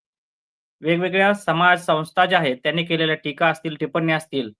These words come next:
त्याचाच विचार करतो. दोषारोपण करायचं सातत्याने आपण काम करतो.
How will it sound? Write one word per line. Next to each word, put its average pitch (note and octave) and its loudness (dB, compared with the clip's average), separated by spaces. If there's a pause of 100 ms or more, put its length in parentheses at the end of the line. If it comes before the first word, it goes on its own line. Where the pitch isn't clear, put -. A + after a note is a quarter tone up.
(460)
त्याचाच G3+ 2
विचार F3 2
करतो. C#3 -4 (300)
दोषारोपण F3+ 2
करायचं E3+ 0
सातत्याने D#3+ -2
आपण D#3 -6
काम E3+ 0
करतो. A#2 -8